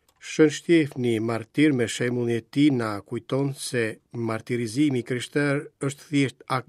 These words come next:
dashurie për Zotin e për njeriun. Ai u mbyt me gur në portat e qytetit e vdiq si Jezusi, duke i lutur Zotit t'i falte vrasit e tij, duke dëshmuar se dashuria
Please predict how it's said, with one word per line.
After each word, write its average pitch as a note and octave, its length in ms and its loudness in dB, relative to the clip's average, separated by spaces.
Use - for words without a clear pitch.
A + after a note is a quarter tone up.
dashurie A#2+ 640 -4
për F#2+ 280 -12
Zotin A2 360 -4
e A#2+ 80 -6
për B2 160 -8
njeriun. F#2+ 540 -6
Ai C3+ 320 -2
u C#3 160 2
mbyt B2+ 320 0
me B2 160 0
gur B2 320 2
në A2 140 -2
portat A#2 580 -4
e A2 80 -8
qytetit C#3+ 720 -2
e B2 80 0
vdiq A#2 320 0
si - 380 -2
Jezusi, C3+ 580 -4
duke C#3+ 380 -2
i A2+ 80 -4
lutur C3+ 340 -4
Zotit B2 400 -6
t'i B2 160 -10
falte A#2+ 460 -8
vrasit A2 420 -6
e A2 80 -8
tij, F2+ 320 -10
duke C#3+ 480 0
dëshmuar B2+ 640 0
se A2 220 -8
dashuria A#2 800 -4